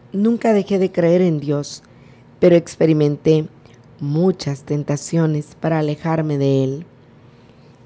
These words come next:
Fíjense, repito, porque es importante. Porque luego, luego nos confiamos. "Ay, ya,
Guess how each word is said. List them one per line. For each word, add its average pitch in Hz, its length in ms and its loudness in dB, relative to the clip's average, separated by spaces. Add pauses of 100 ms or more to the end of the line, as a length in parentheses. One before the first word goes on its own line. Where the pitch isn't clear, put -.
(160)
Fíjense, 165 760 -2
repito, 147 720 -2
porque - 240 -12
es 139 160 -14
importante. 160 800 -2 (680)
Porque 165 340 4
luego, 180 340 4
luego 202 280 4
nos 196 240 -2
confiamos. 160 840 -2
"Ay, 196 240 0
ya, 180 180 -6